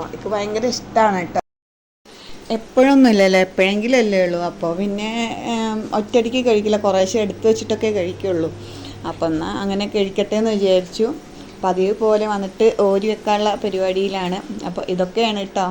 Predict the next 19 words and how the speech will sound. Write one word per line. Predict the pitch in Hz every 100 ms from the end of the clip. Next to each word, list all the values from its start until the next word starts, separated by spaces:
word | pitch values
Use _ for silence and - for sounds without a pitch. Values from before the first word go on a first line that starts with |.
| 185
എൻ്റെ, | 185 185 190 - - 214
ഉം, | 190 185 185 185
ഇക്കാട് | 185 185 190
സിസ്റ്ററിൻ്റെ | 202 - 190 190
വീട്ടിൽ | 196 190 190
പോയ | 190 180 185
വിശേഷങ്ങൾ. | 196 202 185 190 180 196 262 - - - -
അപ്പോൾ | 180 - 185
എല്ലാവർക്കും | 190 185 185 - 233
ഇഷ്ടമാവുമെന്ന് | - 202 196 220
വിചാരിക്കണോ. | 208 202 190 190 208 285
ഇഷ്ടമായ | 190 - 180 180 196
എല്ലാവരും | 190 185 202 214
സപ്പോർട്ട് | 185 - 185 185
ചെയ്യുക, | 196 185 226 311 - - -
അവസാനം | 180 - 190 190 202
വരെ | 196 202
കാണുക, | 208 185 185
സബ്സ്ക്രൈബ് | 214 202 180 - 185 196